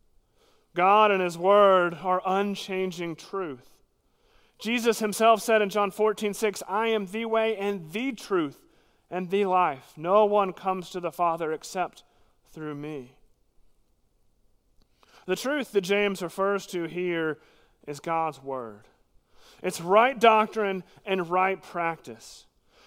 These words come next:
James is concerned about some in the church who have wandered from correct beliefs about God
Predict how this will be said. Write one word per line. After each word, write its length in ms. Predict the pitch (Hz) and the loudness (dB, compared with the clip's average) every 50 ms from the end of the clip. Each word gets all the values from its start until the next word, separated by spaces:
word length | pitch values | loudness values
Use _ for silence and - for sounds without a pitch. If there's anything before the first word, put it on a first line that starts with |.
| _ _ | _ _
James 400 | - 196 220 254 285 302 302 269 | 0 2 2 4 4 2 2 0
is 100 | 277 262 | 0 -2
concerned 460 | 226 - 254 233 - 262 262 262 262 254 | -2 -2 -4 -2 2 2 2 4 4 6
about 240 | 240 240 226 214 | 8 8 8 6
some 260 | - - 262 285 294 302 | 4 2 0 2 2 2
in 60 | 311 | 0
the 80 | 320 | 0
church 440 | 294 - - 233 214 214 202 208 - | -2 0 0 0 2 2 0 -2 -4
who 100 | 269 254 | -8 -4
have 200 | 214 240 220 190 | -2 -2 -2 -2
wandered 540 | 190 202 220 233 247 269 294 294 285 262 214 | 0 2 4 4 6 4 2 2 -2 -4 -2
from 180 | - 226 220 208 | -2 -2 -2 -2
correct 400 | - - 247 247 262 277 - - | -4 0 2 2 2 2 2 -2
beliefs 380 | 254 240 247 240 240 - - | -2 0 2 2 0 0 -4
about 340 | 202 180 208 233 277 359 - | -4 0 0 2 2 0 0
God 380 | - 180 165 156 151 151 160 | 0 0 0 0 -2 -4 -6